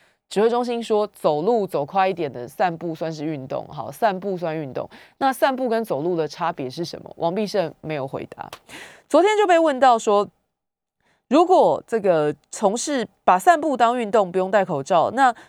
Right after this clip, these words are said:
对户外逛街没有进一步回应，所以对民众免戴口罩的标准当然会有很多的疑虑哦。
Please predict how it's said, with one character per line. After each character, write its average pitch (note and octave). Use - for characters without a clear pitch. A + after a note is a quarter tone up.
对 F#4
户 E4
外 C#4+
逛 A#3+
街 G#3
没 G#3
有 E3+
进 G#3
一 F#3+
步 F#3+
回 D#3
应， E3
所 -
以 C4
对 B3
民 G3
众 G#3+
免 D#3+
戴 B3
口 C#3+
罩 F#3+
的 D#3+
标 C#4+
准 F3+
当 A#3
然 F#3
会 G#3
有 F3
很 C3+
多 E3+
的 E3+
疑 -
虑 D3
哦。 G#2+